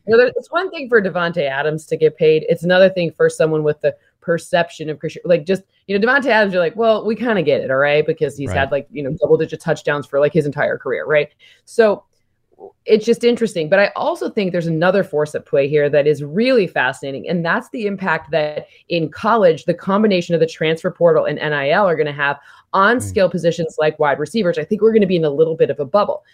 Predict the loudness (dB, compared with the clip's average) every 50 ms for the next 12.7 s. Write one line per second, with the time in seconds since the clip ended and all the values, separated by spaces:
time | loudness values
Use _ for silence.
0 | _ _ _ -2 0 0 0 2 0 0 0 0 -2 -4 -4 -4 -2 -2 -2 -2
1 | -2 -2 0 0 0 0 0 2 2 2 2 2 0 0 0 0 0 2 2 4
2 | 4 4 4 2 2 0 0 0 0 0 0 0 -2 -4 -8 _ _ _ _ _
3 | _ -6 -2 0 0 2 2 2 2 2 2 0 -2 -4 -4 -2 0 0 0 0
4 | -2 -6 -14 -20 -20 _ _ -4 -2 -2 -2 -2 -4 -6 -8 _ -16 -14 -12 -12
5 | -12 -12 -16 -18 _ -20 -20 -20 _ _ -10 -8 -8 -6 -2 0 2 2 4 4
6 | 4 4 4 4 2 0 0 -2 -2 -2 0 0 0 0 0 -2 -4 -4 -4 -2
7 | 0 0 0 0 -2 -2 -2 -2 -2 -2 -2 -6 -4 -2 0 2 2 2 2 2
8 | 2 2 0 -2 -4 -2 -4 -4 -4 -6 -4 -2 0 0 0 -2 _ _ _ _
9 | -8 -8 -6 -4 -2 0 0 0 0 0 -2 -4 -6 -6 -8 -8 -4 -2 0 2
10 | 2 2 0 0 -2 -2 -2 -2 -4 -4 -4 -6 -6 -6 -6 -8 -12 -6 -2 2
11 | 2 4 4 2 0 -2 -2 -4 -4 -4 -4 -2 0 0 2 2 2 2 0 -2
12 | -4 -6 -6 -6 -6 -6 -6 -4 -4 -4 -4 -4 -6 -6